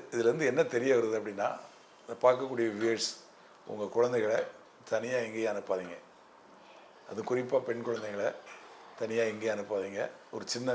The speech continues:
வேலை தான், பக்கத்துல போயிட்டு வான்னு சொல்லி அனுப்பாதீங்க. குழந்தைங்களுக்கு சொல்லிக் கொடுங்க, யாரு கூடயும் எப்படி பழகணும் அப்படின்னு. குட் டச்னா என்ன, பேட் டச்னா என்ன, ஒருத்தர் வந்து நம்மகிட்ட வந்து பேசுனாங்கன்னா அவங்ககிட்ட எப்படி பதில் சொல்லணும்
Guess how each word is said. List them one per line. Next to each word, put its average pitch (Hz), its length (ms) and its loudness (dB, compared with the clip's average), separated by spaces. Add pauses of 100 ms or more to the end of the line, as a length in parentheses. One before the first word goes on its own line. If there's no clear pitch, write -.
வேலை 113 180 6
தான், 110 160 0
பக்கத்துல 113 360 0
போயிட்டு 104 220 -2
வான்னு 104 160 -4
சொல்லி 113 160 -2
அனுப்பாதீங்க. 98 460 -4 (640)
குழந்தைங்களுக்கு 120 540 2 (100)
சொல்லிக் 123 220 0
கொடுங்க, 104 260 -2 (380)
யாரு 123 280 6
கூடயும் 110 340 -2 (800)
எப்படி 127 200 -2 (100)
பழகணும் 104 340 0
அப்படின்னு. 98 320 -6 (220)
குட் 120 220 -6
டச்னா 127 360 0
என்ன, 113 140 0 (140)
பேட் 117 220 4
டச்னா 101 280 -4 (100)
என்ன, 95 120 -6 (1120)
ஒருத்தர் 120 320 4
வந்து 131 160 2 (320)
நம்மகிட்ட 117 320 4
வந்து 123 220 -2
பேசுனாங்கன்னா 131 560 6
அவங்ககிட்ட 120 260 2 (100)
எப்படி 123 260 -2
பதில் 113 240 0
சொல்லணும் 104 360 -4